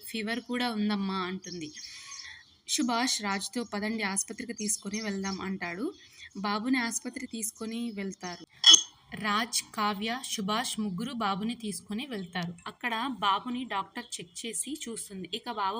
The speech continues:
పరిస్థితి గురించి చెప్పడానికి రాజ్ని తన క్యాబిన్కి పిలుస్తుంది డాక్టర్. కళావతి కూడా బాబుని ఎత్తుకొని అక్కడే ఉంటుంది. సుభాష్ కూడా డాక్టర్ ముందే ఉన్నట్టు చూపిస్తారు. మీరు ఇప్పుడు ఏ ఆసుపత్రికి వెళ్ళినా, ఎన్ని టెస్టులు చేయించినా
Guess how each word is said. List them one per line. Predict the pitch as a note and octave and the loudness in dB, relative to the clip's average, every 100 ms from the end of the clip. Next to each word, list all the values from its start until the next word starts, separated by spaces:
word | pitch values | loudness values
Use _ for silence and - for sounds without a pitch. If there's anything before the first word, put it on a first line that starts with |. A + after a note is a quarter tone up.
| A3+ | -6
పరిస్థితి | A#3 - A#3 A#3 | -6 -8 -8 -10
గురించి | G#3 G3+ G3 - | -8 -8 -8 -6
చెప్పడానికి | F#3+ - G3 F#3+ F3 B3+ | -8 -6 -4 -4 -4 -4
రాజ్ని | G3 F3+ F3+ - A3 F4+ - - - - | -2 -2 -4 -4 -6 -6 -8 -12 -8 -2
తన | C4+ | 0
క్యాబిన్కి | C#4 A3+ G3+ G#3+ G#3 C#4 | 2 2 2 0 -6 -8
పిలుస్తుంది | C#4 G3 G3 - G3 A#3 | -6 -6 -6 -8 -6 -4
డాక్టర్. | A#3 F3 - D#3+ E3+ - - - G#3+ | -2 -4 -10 -16 -18 -20 -20 -8 -2
కళావతి | G3+ A3+ B3+ B3+ | 0 0 -2 -6
కూడా | A#3 A3 | -6 -4
బాబుని | A3+ G#3 F#3 A3 | -2 -2 -2 -2
ఎత్తుకొని | G#3+ E3+ - F#3+ C4 | -6 -8 -10 -6 -4
అక్కడే | C4 - F#3 G#3 | -4 -4 -4 -4
ఉంటుంది. | G#3+ E3+ E3+ E3 E3 - - - _ _ - - - - - | -6 -6 -6 -6 -6 -14 -20 -20 _ _ -20 -20 -20 -20 -12
సుభాష్ | - A#3 A#3+ - - | -8 0 2 2 0
కూడా | A#3 A3 | -2 -2
డాక్టర్ | A3 G3+ G#3+ G#3+ | 0 -2 -4 -6
ముందే | A3 G#3 G#3+ | -6 -4 -4
ఉన్నట్టు | G#3+ F#3+ F3 A3 | -4 -8 -8 -4
చూపిస్తారు. | D4 G#3 - E3+ - E3+ D#3+ _ G#3+ | -4 -6 -6 -8 -8 -12 -12 _ -2
మీరు | A#3 C4 | 0 2
ఇప్పుడు | C4+ A#3+ A3+ G#3 B3 | 0 -2 -6 -6 -6
ఏ | A3+ G#3 | -6 -2
ఆసుపత్రికి | A3+ A#3 - B3 - - | -2 -4 -6 -10 -10 -8
వెళ్ళినా, | G#3 G3 F#3+ F#3+ G#3 B3 - | -8 -8 -10 -10 -10 -10 -6
ఎన్ని | G#3 A3+ B3+ | -2 2 2
టెస్టులు | - G#3+ - A#3+ | 0 -4 -2 -4
చేయించినా | - G3+ G#3 - G3+ | -4 -4 -4 -6 -6